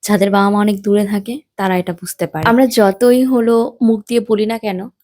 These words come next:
যে মেয়ে জামাইকে ঘর জামাই নিয়ে আসবো, আসলে এটা হয় না, এটা আমরা আবেগে বলে ফেলি। But আমরা প্রত্যেকটা মানুষই পৃথিবীর মানে চলমান নিয়মেই আমরা চলতে থাকি। আমরা যখন যেটা চাই সেটা কোনোদিনও হয় না,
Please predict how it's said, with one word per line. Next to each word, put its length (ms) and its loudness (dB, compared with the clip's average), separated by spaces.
যে 400 0
মেয়ে 180 4
জামাইকে 520 -2
ঘর 220 2
জামাই 320 0
নিয়ে 180 -2
আসবো, 320 -6
আসলে 420 4
এটা 280 2
হয় 180 0
না, 160 -10
এটা 240 0
আমরা 220 0
আবেগে 500 2
বলে 280 2
ফেলি। 240 -6
But 160 -2
আমরা 280 0
প্রত্যেকটা 540 -4
মানুষই 460 -2
পৃথিবীর 600 2
মানে 280 0
চলমান 480 0
নিয়মেই 440 0
আমরা 180 0
চলতে 320 0
থাকি। 340 -6
আমরা 260 2
যখন 360 0
যেটা 280 -2
চাই 380 -6
সেটা 260 -2
কোনোদিনও 500 0
হয় 220 0
না, 140 -4